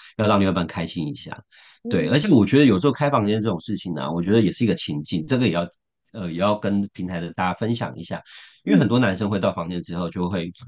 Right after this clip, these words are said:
Speaker 1: 呃，很火-，很火速地把衣服脱光，然后就直接，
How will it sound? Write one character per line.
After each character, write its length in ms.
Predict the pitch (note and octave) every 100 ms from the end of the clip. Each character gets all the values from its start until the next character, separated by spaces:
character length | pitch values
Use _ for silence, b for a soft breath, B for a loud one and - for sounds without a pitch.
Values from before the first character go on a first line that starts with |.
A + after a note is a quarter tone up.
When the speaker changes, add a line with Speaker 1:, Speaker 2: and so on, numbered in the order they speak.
| - _ _
Speaker 1:
呃， 100 | -
很 220 | - B2
火-， 220 | E3+ A2
很 220 | F2 C3+ D#3+
火 220 | A2 E2+
速 160 | -
地 60 | G#2
把 140 | -
衣 100 | G2
服 120 | G2 E2+
脱 200 | - F2
光， 220 | F2 E2+
然 80 | E2
后 60 |
就 100 | F2+ F2+
直 160 | -
接， 300 | D#2 E2+ D#2+